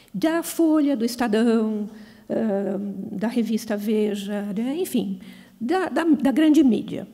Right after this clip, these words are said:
Então, o Genoma não tem muito problema em entrar em contato, né, com esses,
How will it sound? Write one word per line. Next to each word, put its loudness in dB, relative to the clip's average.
Então, 4
o 4
Genoma 6
não 4
tem 4
muito 6
problema 4
em 2
entrar -4
em 0
contato, -4
né, -2
com 2
esses, 2